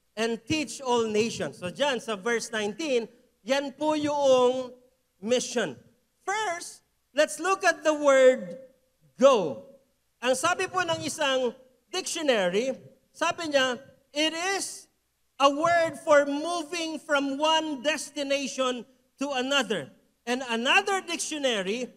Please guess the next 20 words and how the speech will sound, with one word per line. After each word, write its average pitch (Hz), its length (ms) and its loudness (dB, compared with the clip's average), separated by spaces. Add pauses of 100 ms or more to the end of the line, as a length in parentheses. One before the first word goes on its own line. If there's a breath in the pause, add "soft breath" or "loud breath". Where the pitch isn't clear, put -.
(280)
ang 247 160 0
sabi 349 400 0
po 330 160 -4
niya, 247 400 -2 (2000)
ang 240 80 -2
sabi 359 320 0
po 339 160 -6
niya 285 400 -2
is 240 160 -8
this, - 320 -4 (560)
"You 285 240 2
pursue 370 480 4
that 359 240 0
destination." 269 720 -4 (960)
Meron 440 400 0
pong 466 240 -2
tinatawag 370 640 0
na 330 80 -2
Christian 311 720 -6
journey, 208 480 0